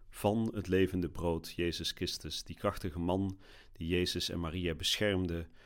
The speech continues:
toen Herodes het op zijn leven had gemunt. Nou, ik wil vandaag wat gaan praten over Sint Jozef als de man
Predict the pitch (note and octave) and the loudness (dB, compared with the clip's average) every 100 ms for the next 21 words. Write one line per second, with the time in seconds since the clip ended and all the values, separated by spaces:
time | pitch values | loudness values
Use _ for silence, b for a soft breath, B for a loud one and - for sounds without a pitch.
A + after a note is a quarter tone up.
0 | b - - E2+ D#2 E2 E2+ E2+ E2 - | b -8 -4 -2 -2 -2 -2 -2 -2 -4
1 | F2 - D#2+ D#2+ - E2 E2 D#2+ D#2 D#2 | -6 -6 -8 -6 -4 -2 -2 -2 -4 -8
2 | - F#2+ G#2+ E2 - - - - - - | -2 0 2 0 -6 -20 -20 -20 -20 -20
3 | - B B B B B - F2 A#2+ A2+ | -20 B B B B B -8 0 2 4
4 | A#2+ C3 C#3+ B2 - A2 G2+ A#2 A#2 - | 4 2 0 -2 -4 -6 -4 -4 -4 -4
5 | - F#2 F2+ D#2 - - - - - F2+ | -4 -4 -6 -8 -10 -14 -14 -6 -4 -2
6 | F#2+ G#2 G#2 G2 - - F2+ F2+ - F2 | 2 2 2 -4 -8 -6 -4 -4 -4 -2
7 | F2+ G#2 A2 G#2+ | 0 2 0 -4